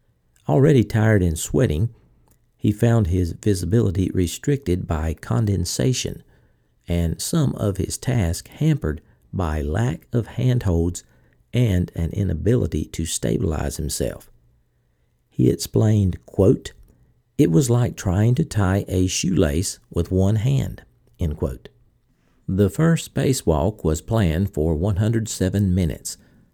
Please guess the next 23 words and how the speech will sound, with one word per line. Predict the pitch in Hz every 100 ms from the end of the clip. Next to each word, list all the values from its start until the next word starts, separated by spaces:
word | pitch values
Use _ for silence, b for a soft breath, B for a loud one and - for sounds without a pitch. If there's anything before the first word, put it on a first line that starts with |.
| b
but | - 82
Gordon | 87 110 120 76 107
had | 85 87
to | 98
cut | - 95
it | -
short | - - 98 85 -
after | 87 85 87
thirty-three | - 95 98 85 - 131 127
minutes | 71 58 - - b _
because | 101 - 92 95
of | - 90 87
difficulty | 127 - 85 76 76 78 80
maintaining | 85 90 98 - 127 98 85
his | 85 87
position | - 71 85 120 - 67 - b b -
in | 80 73
weightlessness | 82 135 69 - 67 73 - b b -
without | 85 78 95 -
handholds | - 117 117 82 62 73 82 -
or | - 73
foot | - - 90
restraints. | - 64 - 92 78 - -